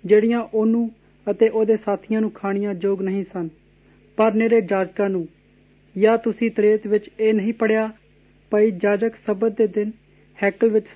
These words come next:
ਸਬਤ ਦਾ ਅਪਮਾਨ ਕਰਕੇ ਵੀ ਨਿਰਦੋਸ਼ ਹਨ? ਪਰ ਮੈਂ ਤੁਹਾਨੂੰ ਆਖਦਾ ਹਾਂ ਕਿ ਇੱਥੇ ਹੈਕਲ ਨਾਲੋਂ ਵੀ ਇੱਕ ਵੱਡਾ ਹੈ। ਪਰ ਜੇ ਤੁਸੀਂ ਇਹਦਾ ਅਰਥ ਜਾਣਦੇ ਹੋ ਕਿ ਮੈਂ ਬਲੀਦਾਨ ਨੂੰ ਨਹੀਂ, ਸਗੋਂ ਦਇਆ ਨੂੰ ਚਾਹੁੰਦਾ ਹਾਂ,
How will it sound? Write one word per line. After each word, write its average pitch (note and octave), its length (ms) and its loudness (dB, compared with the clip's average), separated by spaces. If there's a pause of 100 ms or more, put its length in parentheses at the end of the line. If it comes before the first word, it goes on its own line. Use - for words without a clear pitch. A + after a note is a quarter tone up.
ਸਬਤ G#3 260 0
ਦਾ G3 280 -6 (120)
ਅਪਮਾਨ G#3 460 -2
ਕਰਕੇ G3+ 380 -2
ਵੀ G#3 120 -4
ਨਿਰਦੋਸ਼ F#3+ 680 -2
ਹਨ? E3+ 140 -4 (640)
ਪਰ G#3 140 0
ਮੈਂ A3 240 2
ਤੁਹਾਨੂੰ G#3 300 -4
ਆਖਦਾ G3+ 400 -4
ਹਾਂ G#3 220 -6 (280)
ਕਿ A3+ 200 -6
ਇੱਥੇ A3 280 0
ਹੈਕਲ G3+ 340 -2
ਨਾਲੋਂ G#3+ 300 0
ਵੀ G#3+ 240 -4
ਇੱਕ G#3 200 -4
ਵੱਡਾ F3+ 320 -4
ਹੈ। E3+ 220 -12 (680)
ਪਰ G#3 140 2
ਜੇ G#3+ 260 4
ਤੁਸੀਂ A3+ 400 -4 (160)
ਇਹਦਾ G#3+ 300 0 (100)
ਅਰਥ G3+ 160 -10
ਜਾਣਦੇ G3 440 -2
ਹੋ G#3+ 260 -2 (440)
ਕਿ A3 100 2
ਮੈਂ G#3+ 180 4
ਬਲੀਦਾਨ G3+ 500 0
ਨੂੰ A3+ 160 0
ਨਹੀਂ, G3+ 280 -2 (800)
ਸਗੋਂ G3+ 220 4
ਦਇਆ G#3 280 4
ਨੂੰ A#3 140 0
ਚਾਹੁੰਦਾ G3+ 380 -2
ਹਾਂ, F3+ 200 -6